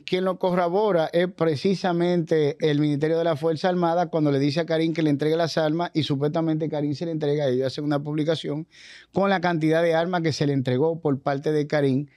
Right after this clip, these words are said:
al, a la Secretaría de, de la Fuerza Armada, que era el nombre que tenía en ese entonces. Obviamente, se le entregaron menos armas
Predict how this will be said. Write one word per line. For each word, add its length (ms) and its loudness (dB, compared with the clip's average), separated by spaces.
al, 640 0
a 140 0
la 120 2
Secretaría 720 0
de, 360 2
de 140 0
la 100 -2
Fuerza 380 -2
Armada, 540 -2
que 140 -2
era 80 0
el 100 0
nombre 260 2
que 80 0
tenía 220 0
en 60 -2
ese 120 -4
entonces. 380 -4
Obviamente, 680 0
se 140 -4
le 80 2
entregaron 460 0
menos 360 2
armas 360 0